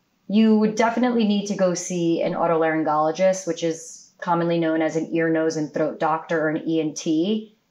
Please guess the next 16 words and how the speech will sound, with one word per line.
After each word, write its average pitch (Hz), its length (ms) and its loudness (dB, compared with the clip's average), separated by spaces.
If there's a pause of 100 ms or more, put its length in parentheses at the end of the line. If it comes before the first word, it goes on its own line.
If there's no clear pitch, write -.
And 190 160 0
they 220 140 4
would 220 520 0
put 240 100 0
a 220 80 -2
camera 185 440 2
and 170 140 0
take 175 200 -2
a 170 180 0 (140)
peek 208 220 -2
at - 140 -2
your 160 400 0 (380)
vocal 185 260 2
cords, 160 380 0
your 160 100 2
larynx, 160 880 -2